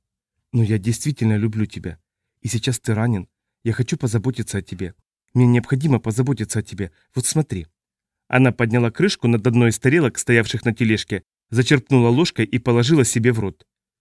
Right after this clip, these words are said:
"Дженни", прошептал Десейн. Страдальческий взгляд, сила его любви к ней. Ему захотелось заключить ее в объятия и... Глаза Дженни расширились. Она протянула обе руки к горлу.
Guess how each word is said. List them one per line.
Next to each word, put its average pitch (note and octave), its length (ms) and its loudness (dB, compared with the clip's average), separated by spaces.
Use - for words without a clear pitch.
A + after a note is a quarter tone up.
"Дженни", G#2 600 -2
прошептал A2 440 -4
Десейн. F#2+ 480 -6
Страдальческий A#2 680 -2
взгляд, A2+ 380 -4
сила G#3 260 2
его B2+ 220 4
любви B2 320 0
к - 100 -6
ней. G#2 220 0
Ему B2+ 240 4
захотелось B2 540 2
заключить B2 440 -2
ее A#2+ 140 4
в A#2 40 2
объятия B2 480 0
и... B2 280 0
Глаза B2+ 300 4
Дженни C#3 300 2
расширились. G2 720 -2
Она B2 260 4
протянула B2+ 540 2
обе B2+ 220 2
руки B2 240 0
к C3+ 80 -6
горлу. G2 420 -6